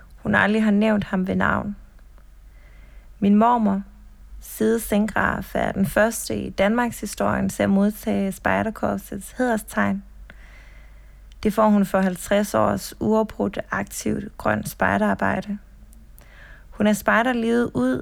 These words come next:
og hun har mange betydningsfulde poster og vigtige opgaver for K F U M-spejderne i Danmark.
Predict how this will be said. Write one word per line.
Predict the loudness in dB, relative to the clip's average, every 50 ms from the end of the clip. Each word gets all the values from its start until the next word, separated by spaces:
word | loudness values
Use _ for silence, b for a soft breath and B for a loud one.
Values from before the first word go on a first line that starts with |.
| -4 -2
og | 0 0 2 2 2 0 -2 0
hun | 0 2
har | 2 2
mange | 4 4 2 2 2 0 -2 -6 -8 -10
betydningsfulde | -10 -10 -8 -6 -6 -4 -4 -4 -4 -6 -8 -8 -6 -6 -4 -6 -6 -10 -8
poster | -2 0 0 0 -2 -6 -8 -4 -2 -2 -2 -2 -4 -4
og | -6 -8 -10 B B B B B B B B -2
vigtige | -2 -2 -2 -2 -4 -2 0 0 -2 -4 -4 -2
opgaver | 0 0 0 -2 -4 -2 -2 0 0 -2
for | -4 -6 -10
K | -8 -4 -4 -4 -2
F | 0
U | 0 0
M-spejderne | 0 0 0 0 0 0 2 2 2 0 0 0
i | -2
Danmark. | -2 -2 0 0 0 0 0 -2 -4